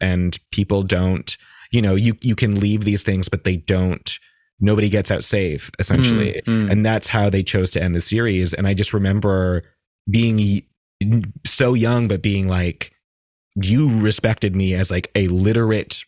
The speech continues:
Speaker 1: person
Speaker 2: Mm-hmm. Yeah,
Speaker 1: who
Speaker 2: yeah.
Speaker 1: could, who could engage with this. Um, yeah. And I just remember being like, "This was written for my age and did not talk down to me." What a notion.
Speaker 2: I think that makes perfect sense, 'cause I know sometimes people joke about queer folks are like,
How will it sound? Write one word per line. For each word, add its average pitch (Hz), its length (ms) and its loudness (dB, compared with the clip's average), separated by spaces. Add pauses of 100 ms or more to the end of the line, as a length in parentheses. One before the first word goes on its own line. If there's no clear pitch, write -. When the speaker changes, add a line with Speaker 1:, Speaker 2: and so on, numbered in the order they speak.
(100)
Speaker 1:
person - 420 -4 (100)
Speaker 2:
Mm-hmm. 117 540 0
Yeah, 104 240 0
Speaker 1:
who 101 160 2
Speaker 2:
yeah. 101 100 2
Speaker 1:
could, 107 160 2
who 107 180 2
could 101 160 -2
engage 95 380 0
with 90 140 -4
this. - 420 -4 (420)
Um, 90 640 0
yeah. 135 260 2
And 104 80 2
I 104 80 2
just 104 140 -4
remember 104 220 2
being 104 200 0
like, 95 440 -2
"This 117 200 2
was 135 120 -2
written 127 180 0
for 139 100 -2
my 127 160 0
age 127 220 -2
and 104 240 0
did 101 180 0
not 92 360 0
talk 98 180 -2
down 117 220 -2
to - 80 -8
me." 78 260 -4 (160)
What 101 140 0
a - 20 2
notion. 98 480 -2 (140)
Speaker 2:
I 170 80 2
think 196 200 0
that 208 100 2
makes 175 180 0
perfect 147 320 0
sense, 127 240 0
'cause 135 180 0
I 147 80 2
know 151 140 0
sometimes 139 500 0
people 131 340 -4
joke 113 360 2
about 107 260 0
queer 120 300 0
folks 113 360 -4
are 117 80 0
like, 104 300 -2